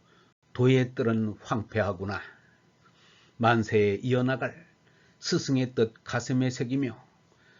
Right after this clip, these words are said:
만인의 희망 되어라. 점심 소견. 아래의 사진은 선생님께서 점심 소견으로 준비하신 원고입니다.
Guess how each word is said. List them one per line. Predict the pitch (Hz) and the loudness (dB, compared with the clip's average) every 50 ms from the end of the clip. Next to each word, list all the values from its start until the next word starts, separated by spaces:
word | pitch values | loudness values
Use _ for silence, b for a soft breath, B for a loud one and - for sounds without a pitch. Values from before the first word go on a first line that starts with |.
| b b b | b b b
만인의 | 113 113 117 113 113 107 104 104 101 98 98 | 2 4 4 4 4 2 0 0 -2 -4 -6
희망 | - - - 156 127 113 113 110 107 107 | -8 -6 -4 -2 0 0 0 -2 -4 -6
되어라. | 104 - 107 95 92 95 95 95 - B B B B B B B B B B _ _ _ _ _ _ _ _ _ _ _ - - _ _ _ _ _ _ _ _ _ _ _ _ _ _ _ _ _ _ _ _ _ _ _ _ _ _ _ _ _ _ | -6 -4 -4 -4 -4 -4 -6 -8 -10 B B B B B B B B B B _ _ _ _ _ _ _ _ _ _ _ -20 -20 _ _ _ _ _ _ _ _ _ _ _ _ _ _ _ _ _ _ _ _ _ _ _ _ _ _ _ _ _ _
점심 | - 123 123 123 117 113 - 113 113 110 | -4 -2 -2 0 -2 -2 -2 -2 -2 -2
소견. | - 120 110 104 120 104 87 - _ _ _ _ _ _ _ _ _ _ _ _ b b b b b b b b b | -2 -4 -2 -2 -2 -4 -6 -8 _ _ _ _ _ _ _ _ _ _ _ _ b b b b b b b b b
아래의 | 120 120 123 113 110 113 107 | 2 2 4 6 4 4 2
사진은 | - - 107 101 95 90 95 90 78 67 62 - - _ _ b b b b b b b | 0 -2 -2 -4 -2 -4 -6 -8 -8 -10 -14 -20 -20 _ _ b b b b b b b
선생님께서 | - - - 143 123 - 127 131 127 123 131 127 - - 120 - - _ _ _ _ b b b b b b b _ - | -8 -4 -2 -2 0 0 2 2 2 2 0 -2 -2 -2 -4 -6 -8 _ _ _ _ b b b b b b b _ -4
점심 | - 120 120 120 117 - 127 117 117 | 0 0 2 2 2 2 2 2 2
소견으로 | 113 - - 113 107 113 110 107 104 104 107 104 98 | 0 -2 -4 -2 0 0 2 2 4 4 2 2 0
준비하신 | - - 120 117 117 120 120 113 - - 131 113 - - _ _ _ - | -2 -2 -2 0 2 2 2 0 0 -2 -4 -4 -6 -10 _ _ _ -6
원고입니다. | - 107 107 107 101 95 - 98 95 90 90 90 90 90 92 85 | -2 -2 -2 -2 -2 -4 -6 -6 -6 -6 -6 -8 -10 -10 -12 -12